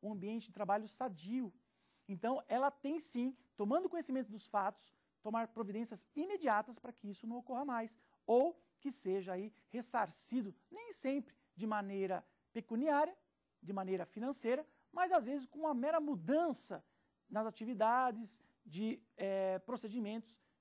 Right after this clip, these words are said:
isso já trará um conforto àquela pessoa que está sofrendo um prejuízo. Para finalizarmos o tema, nós temos a prescrição,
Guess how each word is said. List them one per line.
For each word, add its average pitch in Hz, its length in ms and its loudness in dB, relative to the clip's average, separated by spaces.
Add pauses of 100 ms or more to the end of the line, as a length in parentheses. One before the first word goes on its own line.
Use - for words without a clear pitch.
(100)
isso 208 180 -4
já 226 140 0
trará 196 420 2
um 208 140 -4
conforto 208 720 -2
àquela 202 260 -4
pessoa 202 480 -4 (200)
que 240 80 -6
está 220 180 -2
sofrendo 180 580 -8 (240)
um 202 120 -6
prejuízo. 170 760 -12 (2000)
Para 208 160 -2
finalizarmos 202 640 -2
o 208 40 -12
tema, 247 380 -6 (180)
nós 277 200 -2
temos 240 280 -6
a 269 80 4
prescrição, 269 960 -6